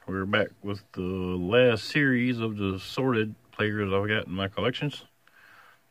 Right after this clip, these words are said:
And it's the Alex Rodriguez section, or episode, or whatever you wanna call it. It's a short section. I thought I had a much bigger stack than this, but apparently it was Albert Pujols and Mark McGwire taking up a good portion of it, so I took them out.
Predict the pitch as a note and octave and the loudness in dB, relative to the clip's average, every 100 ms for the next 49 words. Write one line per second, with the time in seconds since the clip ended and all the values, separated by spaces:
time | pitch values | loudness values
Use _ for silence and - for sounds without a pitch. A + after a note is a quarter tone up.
0 | _ _ - _ - G2 G2+ G2+ G2+ G2 | _ _ -20 _ -8 -2 0 0 0 -2
1 | G#2 - F2 - - - C3 G#2 - A#2 | -4 -4 -4 -4 -6 -4 -4 -4 -2 -2
2 | A#2 C3+ B2+ C#3 C#3 - - D3 - G#3 | 0 -2 0 0 0 -2 -2 -2 -2 -6
3 | - _ _ _ _ _ _ _ G2 F#2+ | -6 _ _ _ _ _ _ _ -6 -2
4 | F#2 - - _ _ - B2+ A2 G2+ B2+ | -2 -6 -14 _ _ -8 -8 -6 -4 -2
5 | C#3+ D3 A2 G#2+ A#2 A#2+ A#2+ A2+ C#3 D#3+ | 0 0 0 0 0 0 0 0 0 -2
6 | - - _ _ - - - - _ _ | -4 -20 _ _ -20 -20 -20 -20 _ _
7 | _ _ _ _ _ - D#3 G#2+ - F3+ | _ _ _ _ _ -8 -6 -4 0 0
8 | G2 G#2+ G2+ B2+ B2 C#3+ C3 A2+ G#2+ G#2 | 2 0 0 -2 0 2 4 4 4 2
9 | G2+ - A#2+ G2 - A2 F#2+ F#2 G2 G#2 | 0 -2 -4 -4 0 0 0 0 0 0
10 | E2+ F2+ B2 F#2 F#2+ D#2+ F#2 - G#2 A2 | -6 2 2 2 -2 -2 -4 -2 -2 -2
11 | D2 - A#2+ A2 A2 G#2+ F#2 F2+ A2+ E2 | -4 -4 -2 -2 -2 -2 -2 0 0 0
12 | F#2+ A2 G#2+ G2 F#2 F#2+ F#2+ G2 F#2 E2+ | 0 4 4 4 0 -2 0 -2 -2 -2
13 | G2+ F#2 A2 F#2 D#2+ E2+ F2+ - E2+ - | -4 -2 -4 -4 -2 -2 -2 -4 -6 -4
14 | G2+ F2 G2+ F#2 F#2 F2 | -4 0 0 2 0 -4